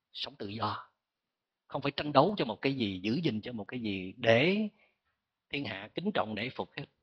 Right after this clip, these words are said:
Tức là không cần phải đối phó, trình diễn nữa, mình sống thật. Thấy thật con người của mình thì nó cũng thấy gớm lắm. Tức là phía sau màn ảnh, cái cuốn sách nổi tiếng đó thì một tác giả Minh Niệm còn rất nhiều vấn đề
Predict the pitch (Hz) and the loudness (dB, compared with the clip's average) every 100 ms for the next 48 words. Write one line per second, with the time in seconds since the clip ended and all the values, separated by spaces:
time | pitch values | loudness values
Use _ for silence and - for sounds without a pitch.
0 | - 170 113 - 202 175 117 131 170 202 | -10 -2 0 0 0 2 2 2 6 6
1 | 202 196 226 139 110 104 117 147 135 190 | 8 6 6 4 4 0 0 -2 -2 -6
2 | _ _ 104 92 - - - _ _ _ | _ _ -6 -6 -4 -4 -4 _ _ _
3 | _ _ _ _ _ _ 190 214 139 - | _ _ _ _ _ _ -2 2 2 6
4 | 139 113 101 123 127 95 - 98 120 - | 6 6 0 0 0 -4 -6 -4 -4 -6
5 | 104 127 127 127 170 160 - _ _ _ | -6 -2 2 4 2 -4 -10 _ _ _
6 | _ _ _ _ _ - - 135 107 101 | _ _ _ _ _ -14 2 6 8 6
7 | 98 95 - 185 - 156 147 139 101 98 | 0 -2 4 6 6 4 4 6 4 2
8 | 110 175 196 _ _ _ _ 170 170 196 | 0 -2 -6 _ _ _ _ 2 6 6
9 | 202 143 117 143 156 143 160 170 107 104 | 6 6 4 4 6 6 6 2 2 4
10 | 101 - - 117 107 151 147 120 98 104 | 6 6 6 6 4 4 4 2 0 4
11 | 104 98 175 120 107 139 117 98 | 6 6 4 4 4 4 4 2